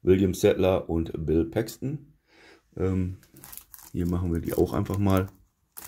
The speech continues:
auf. Ich hoffe, es geht ein bisschen besser. Alte Folie da drum wegzumachen.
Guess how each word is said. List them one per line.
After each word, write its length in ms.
auf. 340
Ich 160
hoffe, 220
es 180
geht 220
ein 60
bisschen 480
besser. 320
Alte 240
Folie 400
da 80
drum 260
wegzumachen. 760